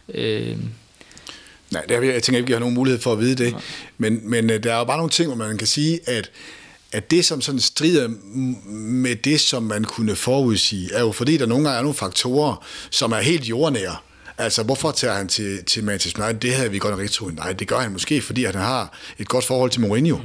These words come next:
Speaker 2: Hvorfor tager han til, øh, til, øh, til Los Angeles?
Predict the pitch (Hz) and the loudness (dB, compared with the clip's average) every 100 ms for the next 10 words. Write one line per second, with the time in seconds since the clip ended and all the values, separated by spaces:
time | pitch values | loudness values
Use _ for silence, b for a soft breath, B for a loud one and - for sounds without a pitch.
0 | - B B B B B 110 - 143 - | -10 B B B B B -2 0 0 0
1 | 120 110 107 110 95 113 107 101 98 92 | 0 0 0 0 0 0 2 2 2 0
2 | - B B - - 117 101 95 92 90 | -4 B B -4 0 2 2 2 0 -2
3 | - 110 101 110 120 135 90 80 - | -4 -2 0 2 2 0 0 -2 -4